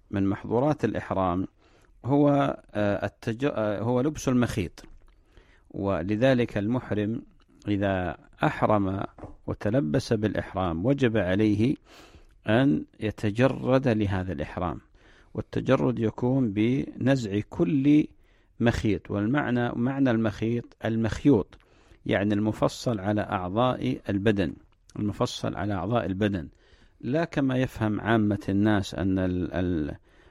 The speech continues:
المخيط هنا الذي فيه خيط، لا،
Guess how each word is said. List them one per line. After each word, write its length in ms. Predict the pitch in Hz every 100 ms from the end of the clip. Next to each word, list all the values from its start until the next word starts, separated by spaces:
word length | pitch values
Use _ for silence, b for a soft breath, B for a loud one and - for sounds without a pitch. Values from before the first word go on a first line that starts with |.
| b -
المخيط 600 | 95 98 - 123 117 -
هنا 380 | 107 107 104
الذي 300 | 90 104 104
فيه 240 | 98 104 98
خيط، 480 | - 101 95 90 -
لا، 240 | 160 -